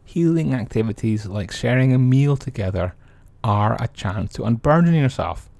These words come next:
to lighten the load, and it's a count of that that determines the ending of the one-shots. Okay, it's not in my nature to be wholesome,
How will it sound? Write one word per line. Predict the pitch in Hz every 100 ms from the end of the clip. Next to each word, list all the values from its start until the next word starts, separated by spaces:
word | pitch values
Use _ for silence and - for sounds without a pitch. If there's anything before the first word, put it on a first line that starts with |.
| - - -
to | -
lighten | 110 98 95 131
the | 120
load, | 117 98 90 - - - - - -
and | 110
it's | 113
a | 127
count | - - 120 -
of | 117 113
that | 123 131 - -
that | 120 107
determines | 127 - 101 107 104
the | 92
ending | 107 107 107 92
of | 98
the | 120
one-shots. | 123 147 151 113 - - - - - _ _ - - - - - - -
Okay, | 160 - - -
it's | 127 -
not | 160 139 139 127 -
in | 143 139
my | 127 127
nature | 123 107 101 - 110
to | 104 107
be | 110 104
wholesome, | 85 92 - 90 -